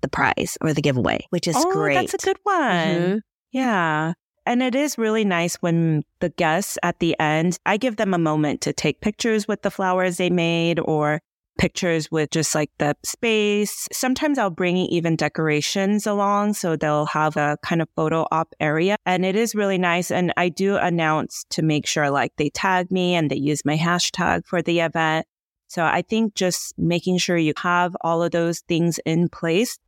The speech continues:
Speaker 2: at the end, it would be a really good just photo op time and even branding for you in the future. And you can even ask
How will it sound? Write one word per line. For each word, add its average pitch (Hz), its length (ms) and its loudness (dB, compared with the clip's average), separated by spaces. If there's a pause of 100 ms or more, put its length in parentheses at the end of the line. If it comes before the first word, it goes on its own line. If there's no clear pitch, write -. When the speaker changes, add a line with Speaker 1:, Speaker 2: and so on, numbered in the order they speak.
(220)
Speaker 2:
at 170 140 -2
the 170 160 0
end, 175 340 2
it 170 60 -2
would 160 140 -2
be 165 120 0
a 156 80 0
really 156 240 0
good 151 460 0
just - 220 -2
photo 160 360 0
op 151 200 0
time 151 520 2
and 143 600 0
even 190 260 0
branding 160 440 0
for 175 140 0
you 160 280 2
in 156 100 2
the 147 80 0
future. 151 800 0
And 147 420 0 (240)
you 165 140 2
can 165 180 0
even 156 540 2
ask 147 360 -2